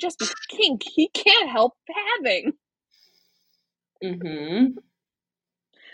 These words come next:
Speaker 1: He can't help it. Did you know?
Speaker 2: Mm-hmm.
Speaker 1: He's been crying and saying he feels disgusting for having this kink,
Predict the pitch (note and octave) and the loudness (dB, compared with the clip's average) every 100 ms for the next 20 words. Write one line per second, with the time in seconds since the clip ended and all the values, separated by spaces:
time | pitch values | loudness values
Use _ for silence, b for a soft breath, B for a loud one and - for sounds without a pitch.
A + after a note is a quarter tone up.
0 | b _ G#4+ - - A#4 C#5 - F4 D#5 | b _ -4 -2 0 2 2 2 4 4
1 | B3 G3 - C4 - F4+ F4 F4+ - F#5 | 0 -6 -6 -14 -14 -8 -4 -4 -2 -6
2 | - - G#3+ _ _ _ F3+ G3 A#3+ B3 | -8 -14 -20 _ _ _ -8 -2 2 4
3 | C#4+ D4 D3+ E3+ - _ _ _ _ _ | 2 0 -4 -8 -16 _ _ _ _ _
4 | _ _ F#4 _ G3+ - D4+ D#4+ C#4+ A3 | _ _ -20 _ -20 -14 -8 -6 -4 -6
5 | G#3 A#3 B3 A3 A#3 A#3 D4 B3+ G#3 G#3 | -8 -8 -6 -6 -8 -12 -8 -8 -8 -16
6 | - G4 D#4 - G#3 F#3+ G3 G#3 F3+ G3 | -14 -12 -12 -10 -10 -10 -10 -10 -4 -4
7 | B3 - F#3 D#3 | -4 -4 -4 -4